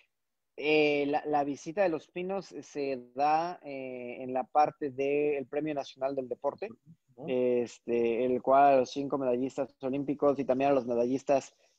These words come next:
Speaker 1: eh, paralímpicos se nos honra, eh, eh, con la, con el Premio Nacional,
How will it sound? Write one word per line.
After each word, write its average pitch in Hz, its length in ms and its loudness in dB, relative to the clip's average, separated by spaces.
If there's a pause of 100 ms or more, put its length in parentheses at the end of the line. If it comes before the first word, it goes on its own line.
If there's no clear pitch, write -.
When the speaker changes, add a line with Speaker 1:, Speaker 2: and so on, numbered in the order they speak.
(100)
Speaker 1:
eh, 123 160 4
paralímpicos 131 840 2
se 120 260 -4
nos 120 240 -4
honra, 143 500 4
eh, 113 360 0
eh, 107 60 -4
con 117 220 -6
la, 113 260 -2
con 120 160 -8
el 113 420 -2
Premio 135 340 -2
Nacional, 127 680 -4